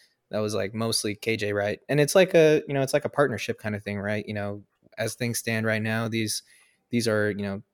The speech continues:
three or four players that typically haven't played together, you know, as much.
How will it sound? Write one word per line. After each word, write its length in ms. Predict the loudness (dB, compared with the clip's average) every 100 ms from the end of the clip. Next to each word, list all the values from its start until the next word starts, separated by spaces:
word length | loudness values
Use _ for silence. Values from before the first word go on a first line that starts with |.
| -6
three 320 | 0 2 2
or 80 | 0
four 380 | 0 2 2
players 500 | 0 -2 0 0 0
that 200 | 0 -2 -4
typically 340 | -6 -4 -2
haven't 300 | 0 -2 -4
played 240 | -4 -4
together, 640 | -4 -4 -2 0 -2 -4 -10 -10
you 100 | -6
know, 140 | -4
as 300 | -2 -4 -4
much. 380 | -4 -6 -6 -12